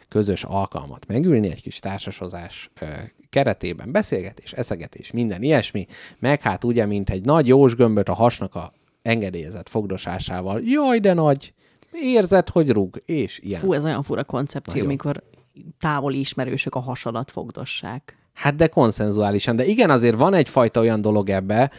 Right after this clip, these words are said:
Speaker 1: a várandós nő esetében, mint az ilyen bronzlovas szobrok, hogy meg kell fogni a tökit, mert szerencsét hoz. Hát, hogy így is, hogy mindenki meg akarja fogni.
Speaker 2: Igen.
Speaker 1: Ö, de én ezt nem, nem erőltetem.
Speaker 2: A kis
Speaker 1: Tehát
Speaker 2: trónörököst.
Speaker 1: a kis, a kis szívtipro.
Speaker 2: Mhm.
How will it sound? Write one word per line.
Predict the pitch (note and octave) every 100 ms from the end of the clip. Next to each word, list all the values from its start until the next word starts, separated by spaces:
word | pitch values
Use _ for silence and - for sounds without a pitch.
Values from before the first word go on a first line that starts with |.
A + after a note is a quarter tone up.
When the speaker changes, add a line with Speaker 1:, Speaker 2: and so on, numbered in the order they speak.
| -
Speaker 1:
a | -
várandós | G#2 C3 B2+ G#2+ G2+ G2+ -
nő | A2 G#2
esetében, | - G2+ G#2 - A2+ A#2 B2+ B2+
mint | A2 G#2
az | G#2 G2+
ilyen | G#2 G2+ G2+ G2+
bronzlovas | G#2 D3 A2+ G#2 G#2 F#2+ -
szobrok, | A2 G#2 G#2+
hogy | A2
meg | G#2 A#2+
kell | G2
fogni | - G2+ F#2
a |
tökit, | - G#2+ A2 -
mert | F#2+
szerencsét | - G2+ G#2+ - A#2+
hoz. | - C#3
Hát, | C#3+ C#3
hogy | E3+ E3
így | A#2+
is, | A2+
hogy | C#3+
mindenki | E3+ E3 G#2+ -
meg | A2+
akarja | G#2 - G#2+ G#2
fogni. | G#2 G#2+ G2+ C3+ -
Speaker 2:
Igen. | E3 E3 D#3+ E3 E3+ _ _
Speaker 1:
Ö, | A#2 G#2+ G#2 G2+ F#2
de | D3+
én | F3
ezt | C3+
nem, | C#3+ B2
nem | A2+ A2+
erőltetem. | G#2 G2 G2+ - G2+
Speaker 2:
A |
kis | - C4+ -
Speaker 1:
Tehát | C4
Speaker 2:
trónörököst. | C4 C4 B3 B3 C#4 C#4 A#3+ -
Speaker 1:
a |
kis, | F#4+ - -
a | - -
kis | - B2+
szívtipro. | - - - C3+ B2+ - C3+ A#2+ - B2+ B2 B2+ C3+ F#3
Speaker 2:
Mhm. | F3+ D#3+